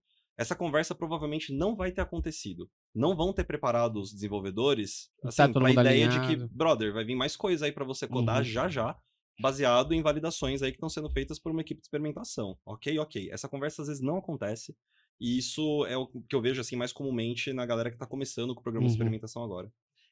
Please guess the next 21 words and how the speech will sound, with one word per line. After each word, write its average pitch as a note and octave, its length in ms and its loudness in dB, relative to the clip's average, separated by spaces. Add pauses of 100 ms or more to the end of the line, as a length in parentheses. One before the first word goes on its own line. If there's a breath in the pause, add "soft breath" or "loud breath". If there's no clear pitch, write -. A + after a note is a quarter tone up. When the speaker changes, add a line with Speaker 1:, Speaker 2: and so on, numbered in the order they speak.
(140)
Speaker 1:
Em G3+ 140 2
programas E3 420 0
mais B2 180 -2
avançados, A2 840 -2
ou A3 220 2
você G3+ 360 -4
já F#3+ 200 -4
vê G#2+ 500 -4
os G#2+ 160 -4
designers C3 500 -2
e C3+ 60 -8
programadores G#2 840 -6
integrados A#2 840 -6
junto A#2+ 240 -6
com - 60 -6
a A2+ 40 -2
galera G#2 240 -4
de - 60 -20
C G2+ 120 -8
R F#2+ 140 -8
O, G#2 140 -4